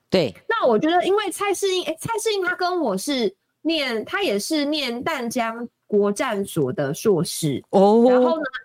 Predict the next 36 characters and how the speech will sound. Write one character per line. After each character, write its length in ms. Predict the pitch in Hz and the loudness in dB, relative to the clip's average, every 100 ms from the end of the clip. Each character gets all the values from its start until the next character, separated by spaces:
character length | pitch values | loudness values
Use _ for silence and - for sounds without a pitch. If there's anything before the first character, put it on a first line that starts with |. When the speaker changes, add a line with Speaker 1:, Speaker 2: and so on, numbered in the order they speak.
| 220 220 | -8 -6
Speaker 2:
老 100 | 190 | -6
师 240 | - 339 | -6 -4
对 160 | 381 349 | -4 -4
他 140 | 294 | -4
的 100 | 262 | -4
评 260 | - 196 202 | -4 -6 -4
价 160 | 240 | -4
都 220 | 220 233 233 | -4 -6 -4
确 160 | 277 | -4
实 140 | 247 180 | -6 -4
是 100 | 196 | -4
蛮 180 | 165 | -4
不 120 | 156 151 | -4 -6
错 320 | - 170 135 | -2 -2 2
的。 100 | 196 | 6
Speaker 1:
哦。 540 | 180 175 175 180 185 | 6 6 6 4 4
Speaker 2:
我 60 | 175 | 2
在 120 | - 698 - | 0 -4 -8
学 160 | - 202 | -6 -4
校， 180 | 302 285 262 - - - | -4 -4 -4 -6 -10 -8
呃， 220 | 196 190 | -4 -4
上 180 | 285 269 | -6 -6
课 140 | 269 | -4
的 80 | 214 | -4
时 160 | - | -4
候 100 | 196 | -4
就 100 | 208 | -4
有 100 | 247 190 | -6 -8
听 260 | 233 240 | -10 -10
几 140 | 185 175 | -8 -6
个 80 | |
老 180 | 165 151 | -6 -6
师 160 | 175 208 | -6 -6
讲 240 | 190 143 | -4 -6
过 220 | 170 202 | -2 -4
说， 340 | 185 185 175 | -2 -2 -2